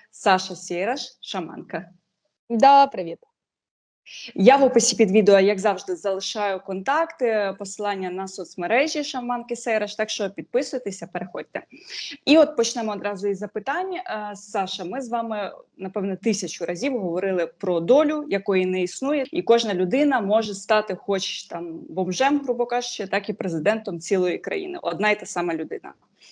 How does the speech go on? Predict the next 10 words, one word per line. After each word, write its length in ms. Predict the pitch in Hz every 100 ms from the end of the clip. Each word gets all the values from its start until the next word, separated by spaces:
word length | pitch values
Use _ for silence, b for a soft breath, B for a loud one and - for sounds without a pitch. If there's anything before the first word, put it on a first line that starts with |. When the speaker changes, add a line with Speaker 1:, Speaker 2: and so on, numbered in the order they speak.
| B B -
Speaker 1:
якщо 220 | 170 226
я 60 | 208
все 180 | -
правильно 360 | 185 180 175 170
зрозуміла. 540 | 170 170 160 160 170 - B B -
Але 260 | 233 294
як 460 | 277 196 175 175 -
це 220 | - 233 214
твердження 600 | 190 220 302 277 196 170
можна 340 | 196 220